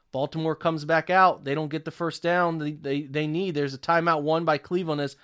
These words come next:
as Baltimore does get a couple first downs. Actually, I see that they get three,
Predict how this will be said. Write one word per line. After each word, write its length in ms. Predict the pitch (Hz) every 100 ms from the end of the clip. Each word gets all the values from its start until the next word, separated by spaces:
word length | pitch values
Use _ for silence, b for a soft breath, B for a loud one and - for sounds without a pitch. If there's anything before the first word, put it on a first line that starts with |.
| b b b b
as 160 | 139
Baltimore 400 | 139 160 165 165
does 260 | 147 190 185
get 140 | 208
a 40 | 165
couple 340 | - 175 165
first 260 | 160 143 -
downs. 300 | 139 139 143
Actually, 260 | 147 156
I 60 | 135
see 220 | - 151
that 120 | 143
they 100 | 139
get 220 | 131 127
three, 560 | - 156 160 165 156